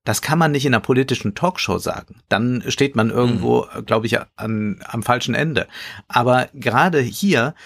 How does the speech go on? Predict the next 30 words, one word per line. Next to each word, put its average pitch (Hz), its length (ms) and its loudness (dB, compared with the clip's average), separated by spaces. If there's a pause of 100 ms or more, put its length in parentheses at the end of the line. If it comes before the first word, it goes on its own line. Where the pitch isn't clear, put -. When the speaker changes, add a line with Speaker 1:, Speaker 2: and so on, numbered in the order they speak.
(160)
Speaker 1:
beginnt 147 500 2
Literatur 123 840 0 (220)
und 120 200 0
das 147 200 0
haben 139 280 0
ja 127 320 2
gerade 117 380 -2
französische 175 800 0 (420)
Schriftsteller 120 640 0
immer 143 240 2
sehr 127 220 2
schön 127 280 0
beherrscht, 127 380 -2
dass 113 140 0
sie 110 180 0 (320)
dort 175 360 2
in 127 220 -6
der 123 100 4
Literatur 120 760 0 (220)
einen 113 340 0
Freiraum 117 880 0 (180)
sich 110 500 -2 (240)
schaffen, 156 600 -2 (200)
in 120 220 0
dem 135 360 2
auch - 300 -2
alles 156 400 0
gedacht 120 600 -2
werden 92 340 -2
darf. - 440 -4